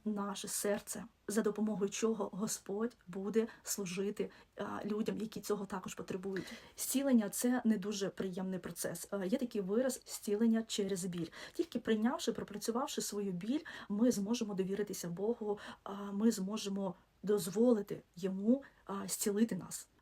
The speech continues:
Раніше я була побитою життям, розбитою скорботами,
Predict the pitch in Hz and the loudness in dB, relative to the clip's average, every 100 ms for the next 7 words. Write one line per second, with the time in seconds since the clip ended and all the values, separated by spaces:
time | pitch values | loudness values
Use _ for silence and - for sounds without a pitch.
0 | _ _ _ 220 240 277 196 208 196 220 | _ _ _ 6 8 6 2 -2 0 0
1 | 226 202 214 220 196 185 196 - 208 208 | 2 2 2 2 0 0 -4 -4 -4 -4
2 | 208 214 185 226 240 190 - - 175 202 | -2 -2 0 0 2 0 0 -2 0 0
3 | 226 208 185 | 0 0 -2